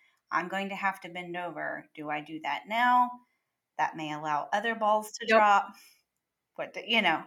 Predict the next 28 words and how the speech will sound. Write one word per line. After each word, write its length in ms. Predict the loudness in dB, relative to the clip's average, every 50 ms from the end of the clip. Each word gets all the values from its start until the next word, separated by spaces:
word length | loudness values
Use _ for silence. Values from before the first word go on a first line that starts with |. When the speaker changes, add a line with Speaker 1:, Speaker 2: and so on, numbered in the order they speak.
| -8
Speaker 1:
I 120 | -8 -6 -6
even 300 | -6 -8 -8 -8 -4 2 6
Speaker 2:
Yeah, 320 | 8 10 10 12 10 10
Speaker 1:
think 40 | 10 8
Speaker 2:
I've, 180 | 8 8 6 0 _ 2 2
I've 100 | 2 6
gotta 240 | 6 6 6 6 6
get 180 | 4 4 4 2
to 160 | 0 2 2
a 80 | 2 2
place 300 | 2 2 2 2 4 2
of 80 | 0 0
stability 600 | 0 -2 0 2 2 2 4 4 4 4 4 4
to 80 | 2
bend 280 | 2 2 2 4 4 4
over 240 | 4 4 4 2 2
and 80 | 0
pick 200 | 0 -2 -4 -2
these 200 | -2 -4 -2 0
up. 340 | 0 0 0 0 -2 -4 _ _ _ _ _ _ _ _
Speaker 1:
Yeah. 260 | -8 -6 -6 -6 -6 -8 -16 _ _ _ _ _ _ _ _ 4
Speaker 2:
Or 200 | 6 8 10 10
I 80 | 8 8
will 200 | 6 4 2 2
drop 280 | 4 4 4 4 2 -2
a 40 |
glass 320 | -8 -6 -6 -6 -6 -8 -10
ball. 360 | -8 -8 -8 -8 -8 -12